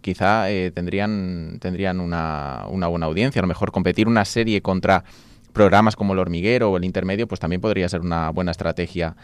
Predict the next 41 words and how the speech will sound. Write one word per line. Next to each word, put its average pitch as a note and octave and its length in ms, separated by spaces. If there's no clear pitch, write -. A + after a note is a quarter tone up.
para F#2 180
Televisión F2 360
Española F2 380
que A#2+ 100
podría F#2 400
aprobar F#2 440
y G2+ 120
que G2+ 140
quizá A2 340
esto, B2+ 380
mm, D#2+ 920
pueda G#2 220
desencadenar F#2+ 540
en F#2+ 60
que F#2 80
las F2 160
cadenas F2 280
privadas E2+ 340
también F2 200
se F#2 140
replanteen E2+ 640
ese, F#2 400
alargar F#2+ 400
ese F#2 300
prime F2+ 220
time F2+ 220
tantísimo F2 680
y E2 80
que - 120
la E2 100
gente E2 220
al E2+ 60
final E2+ 240
se E2+ 120
acabe E2+ 260
perdiendo E2+ 380
el D#2+ 40
programa F2 460
o E2+ 60
la D#2+ 120
serie F2 500